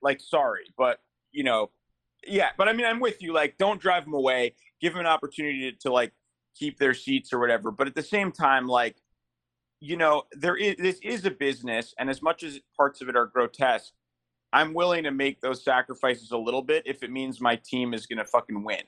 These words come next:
You know what I mean? Like, at the end of the day, I can still talk shit on Twitter if I, if my seats are twelve rows,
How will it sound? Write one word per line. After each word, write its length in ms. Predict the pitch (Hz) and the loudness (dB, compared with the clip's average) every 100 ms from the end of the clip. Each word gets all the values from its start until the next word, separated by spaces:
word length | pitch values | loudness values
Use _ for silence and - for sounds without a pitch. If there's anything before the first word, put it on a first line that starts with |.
| _ - | _ -4
You 160 | 117 | 2
know 80 | 120 | 4
what 80 | 123 | 4
I 20 | |
mean? 220 | 127 135 | 2 2
Like, 260 | 131 123 - - | 2 2 -2 -2
at 100 | 143 | -2
the 100 | 180 | 0
end 100 | 196 | 0
of 40 | 165 | -2
the 60 | |
day, 380 | 127 135 123 107 _ _ _ _ _ - | 0 0 0 -4 _ _ _ _ _ 0
I 120 | 143 | 2
can 160 | - 151 | 0 -10
still 280 | - 156 147 | -2 -2 0
talk 340 | 151 131 - | 2 0 -2
shit 220 | - 131 | -4 -2
on 140 | 127 113 | -2 -4
Twitter 500 | - 120 127 135 - | -6 -4 -2 -4 -4
if 160 | 123 117 | -6 -2
I, 120 | 113 | -2
if 120 | 113 120 | -4 -6
my 160 | 120 110 | -6 -6
seats 360 | - 123 - | -10 -12 -4
are 80 | 113 | -4
twelve 360 | - 113 107 107 | 0 2 2 0
rows, 260 | 104 101 | -2 -4